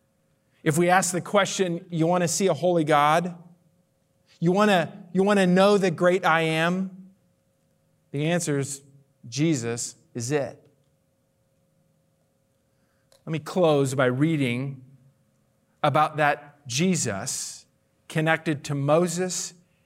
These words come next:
God's revelation, and His plan. John chapter one, verse fourteen says this, "The Word became flesh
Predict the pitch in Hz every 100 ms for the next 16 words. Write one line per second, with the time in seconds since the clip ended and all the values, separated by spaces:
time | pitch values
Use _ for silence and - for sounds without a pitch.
0 | _ _ _ _ _ _ _ 110 123 170
1 | 180 190 156 170 147 139 131 120 - 101
2 | 107 - _ _ _ _ 123 123 117 -
3 | 123 107 98 - _ _ _ _ _ _
4 | _ _ _ _ _ _ _ _ _ _
5 | - 156 160 170 156 151 139 147 151 139
6 | 147 143 147 131 - 139 131 131 - -
7 | 139 113 107 101 - - - - _ _
8 | _ _ _ - - _ 127 139 131 160
9 | 180 190 180 143 147 151 135 - 156 113
10 | 120 - -